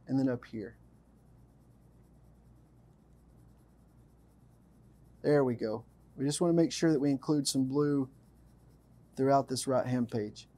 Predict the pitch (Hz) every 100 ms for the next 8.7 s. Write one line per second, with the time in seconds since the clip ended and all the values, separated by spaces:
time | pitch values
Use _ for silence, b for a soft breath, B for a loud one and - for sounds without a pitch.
0 | - - - - 185 151 - - - -
1 | - - - - - - - - - -
2 | - - - - - - - - - -
3 | - - - - - - - - - 127
4 | 139 190 214 196 226 190 143 147 147 147
5 | 147 131 175 202 185 156 139 127 165 -
6 | - _ - - _ b b - 139 143
7 | 147 - 180 165 156 151 - - - -
8 | _ - - 202 196 104